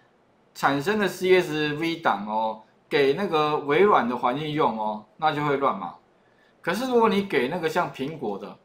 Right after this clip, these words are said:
哦，或者给 Google 的，哎，那就 OK，没有问题，因为它就是支援U T F八。所以哦，如果你今天是给什么 Excel 用的话，记得哦，一定要把后面逗点 encoding 这个把它 delete 掉。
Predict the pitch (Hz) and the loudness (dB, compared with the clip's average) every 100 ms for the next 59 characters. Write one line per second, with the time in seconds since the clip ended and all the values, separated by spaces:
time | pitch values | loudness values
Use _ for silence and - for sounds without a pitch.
0 | _ - 131 151 196 143 - - 156 151 | _ -2 2 4 4 2 -2 -4 -6 0
1 | 123 101 95 - _ - 120 147 190 - | 0 -2 -10 -14 _ -8 -2 -2 -2 -8
2 | _ - 170 151 139 131 127 127 117 135 | _ -8 -4 -2 0 -2 -2 -4 -2 -2
3 | 135 127 107 131 165 151 151 151 - _ | -2 -2 -4 -4 -2 0 2 0 -6 _
4 | _ _ - 160 151 160 156 123 120 127 | _ _ -6 -4 -6 -6 -2 -2 -2 -4
5 | 127 110 110 104 101 - _ _ _ _ | -4 -6 -2 -2 -2 -12 _ _ _ _
6 | _ - 240 269 202 180 208 240 175 156 | _ -2 2 4 6 8 8 6 2 0
7 | 202 196 196 196 185 - 127 120 117 120 | 2 2 2 2 2 2 -2 0 -2 -2
8 | 131 190 151 151 143 123 131 123 208 185 | 0 2 4 2 0 0 0 0 -2 -2
9 | 127 120 120 151 190 170 151 104 - 202 | 0 -2 -2 -2 2 2 2 0 0 0
10 | 185 175 160 143 - _ _ _ 247 202 | 0 0 -2 -4 -14 _ _ _ 4 4
11 | 147 127 123 151 - 143 135 175 190 170 | 4 0 0 -6 -8 -6 0 4 4 4
12 | 151 160 135 113 - 127 135 123 123 120 | 0 0 0 -2 -2 0 0 0 -6 -4
13 | 113 120 - | -4 -4 -4